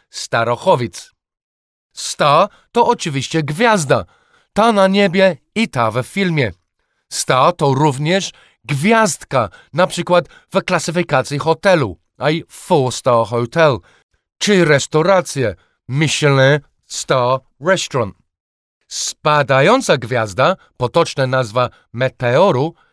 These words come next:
czyli świecącego śladu, jaki pozostawia po sobie pędzący meteoroid w atmosferze z Ziemi, to shooting star.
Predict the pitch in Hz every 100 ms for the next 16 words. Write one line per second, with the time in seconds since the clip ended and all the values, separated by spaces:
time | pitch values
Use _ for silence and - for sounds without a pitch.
0 | _ _ _ _ _ - 143 127 117 -
1 | - 151 131 147 135 - 147 139 131 123
2 | - - 156 135 131 160 - _ _ -
3 | 139 170 160 143 - 139 127 127 - 170
4 | 170 143 127 113 175 156 165 151 - _
5 | - 165 139 220 233 170 143 143 - 143
6 | 147 151 143 _ _ - 180 190 - 160
7 | - 143 127 127 113 113 160 147 151 143
8 | _ _ - 185 - _ - - 262 240
9 | - 107 95 - -